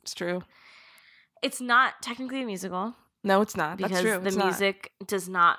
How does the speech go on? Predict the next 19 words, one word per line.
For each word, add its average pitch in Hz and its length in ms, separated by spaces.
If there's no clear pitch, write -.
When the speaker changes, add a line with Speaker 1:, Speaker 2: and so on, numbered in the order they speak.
Speaker 2:
move 165 320
the 165 80
plot - 380
forward. 147 440
Speaker 1:
Exactly. - 640
Speaker 2:
Uh, 165 300
they 160 180
are 151 60
recorded 156 360
performances, 175 760
but, 196 200
like, 180 380
the 220 100
way 208 160
that 208 140
the 208 60
music 190 340
was 196 220
recorded 208 520